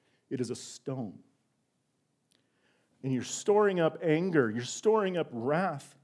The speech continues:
against yourself because he is angry.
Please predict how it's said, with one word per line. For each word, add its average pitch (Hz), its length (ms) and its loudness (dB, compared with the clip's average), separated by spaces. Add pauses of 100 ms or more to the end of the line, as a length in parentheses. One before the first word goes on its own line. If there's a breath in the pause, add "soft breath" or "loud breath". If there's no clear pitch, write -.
(420 soft breath)
against 160 560 -2
yourself - 380 -14 (1400 soft breath)
because 135 260 -8 (200 soft breath)
he 185 180 -2
is 151 180 0
angry. 143 500 -2